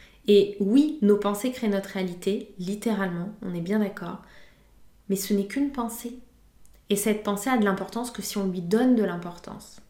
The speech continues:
C'est un message que j'ai envie de diffuser parce que j'ai tellement de personnes qui me contactent en appel découverte, en message privé ou même en coaching qui me disent, « Oh là là, ouais, mais du coup, j'ai un gros blocage là-dessus. »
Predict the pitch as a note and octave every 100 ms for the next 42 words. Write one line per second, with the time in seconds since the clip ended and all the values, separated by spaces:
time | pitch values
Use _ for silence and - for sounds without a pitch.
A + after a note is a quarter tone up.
0 | _ _ - - - _ _ - - -
1 | - _ - - - A#3+ B3 C#4 D#4 -
2 | A3 G#3+ G3+ F#3+ F#3 A#3 B3 A3+ G#3 B3+
3 | A#3+ G#3 - F#3 F3 - - - _ _
4 | - - _ _ _ - G#3 G#3+ G#3+ C4
5 | C4 C4+ B3+ G#3+ - G#3 G#3+ G#3+ F#3+ F#3
6 | F#3+ G3 G3+ - F3 F3 A3 A3 A3 A3
7 | G3+ G3+ G3 G3+ F3 E3+ G3 A#3+ A3 -
8 | - G#3 G#3+ G#3 G3 G3+ F#3+ G3 - G#3
9 | G3+ F3+ F#3 G3 - A3+ G#3 G3+ G#3+ A3
10 | A3 G#3 G#3+ A3 F3+ F3+ F#3+ A#3+ A3+ E3+
11 | E3 F#3 B3 D#4 D4+ A3+ A3+ A#3 A#3 G#3+
12 | G3 - - F#3